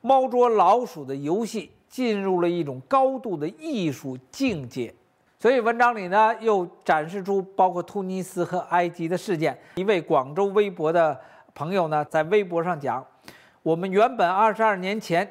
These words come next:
就可以做到的事情，但是我们却最终失败了。而现在我们只能眼巴巴地看着另外一个国家的喜悦，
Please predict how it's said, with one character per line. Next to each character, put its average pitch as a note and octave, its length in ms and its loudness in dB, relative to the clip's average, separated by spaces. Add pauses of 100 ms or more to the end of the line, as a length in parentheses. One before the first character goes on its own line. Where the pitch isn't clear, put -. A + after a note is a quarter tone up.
就 F#3 160 0
可 F3+ 160 -4
以 E3+ 80 0
做 E3+ 220 0
到 D#3 180 0
的 C#3 100 -10
事 D3+ 160 -12
情， - 100 -20 (240)
但 D3+ 200 0
是 C3+ 120 -16 (160)
我 B2+ 120 -8
们 B2 100 -12
却 D3 180 -6
最 C#3+ 200 -2
终 D3+ 160 -6
失 D#3+ 180 -6
败 D#3 200 2
了。 - 60 -12 (360)
而 G#3 200 4
现 A#3+ 260 0
在 A3 260 2
我 D#3+ 140 -4
们 A3 220 -2
只 D3+ 180 -8
能 G3+ 180 -4
眼 D3+ 280 0
巴 F#3 180 4
巴 F#3 180 4
地 D3+ 140 -8
看 F3 260 -4
着 E3 100 -4
另 B3 280 -8
外 F3 140 2
一 D#3 80 -6
个 F3 120 -2
国 D3 160 -6
家 E3 160 2
的 D3 120 -4
喜 B2 260 -14
悦， D3+ 260 0